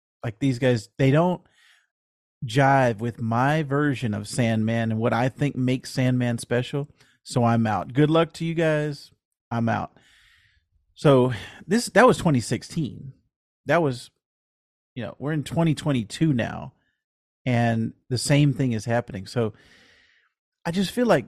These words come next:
Warner Brothers and D C are in this constant backpedal, and this is going back to Iron Man. Like, th-, Marvel has D C on their heels as far as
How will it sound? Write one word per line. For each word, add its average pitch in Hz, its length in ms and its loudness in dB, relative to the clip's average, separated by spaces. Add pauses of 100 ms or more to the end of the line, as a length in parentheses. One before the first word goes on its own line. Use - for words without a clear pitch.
Warner 160 360 -2
Brothers 165 480 -2
and 101 220 -4
D 131 200 0
C 139 500 -2 (760)
are 131 160 4
in 135 120 2
this 123 180 0
constant 143 680 -2
backpedal, 113 800 0 (880)
and 151 120 0
this 262 180 0
is 165 80 -4
going 160 260 0
back 175 220 0
to - 160 -8 (120)
Iron 262 400 2
Man. 60 300 -12
Like, 123 200 -8 (300)
th-, 135 160 -6
Marvel 214 440 4
has 170 460 0
D 135 200 -4
C 151 280 -2
on 120 140 2
their 107 140 0
heels 110 440 -2
as 110 140 -10
far 175 180 4
as 117 240 0